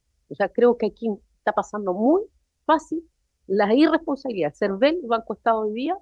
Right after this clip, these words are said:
para darle las condiciones a los candidatos. Entonces, me gustaría que esta comisión, si bien en la mañana vino de manera digital, le pida al Banco Estado que venga de manera presencial con el cervel aquí a dar la cara.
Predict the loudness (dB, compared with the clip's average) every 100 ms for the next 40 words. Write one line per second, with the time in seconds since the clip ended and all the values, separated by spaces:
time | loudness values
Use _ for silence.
0 | -2 0 2 0 -4 -10 -14 -10 -6 -4
1 | -4 -4 -2 -2 -2 -6 -8 -6 -6 -4
2 | -6 -8 -8 -8 -8 -8 _ _ _ _
3 | _ _ _ _ -8 -4 -2 -2 -2 -2
4 | -2 -2 -2 0 2 2 0 -2 -4 -4
5 | -2 -4 _ -2 2 2 2 2 2 2
6 | 0 0 0 -4 -6 -2 0 0 -4 -6
7 | -6 -6 -6 -4 -4 -6 -8 -10 -4 -2
8 | -2 -6 -6 -6 -4 -2 -4 -6 -4 -2
9 | -2 -4 -8 -14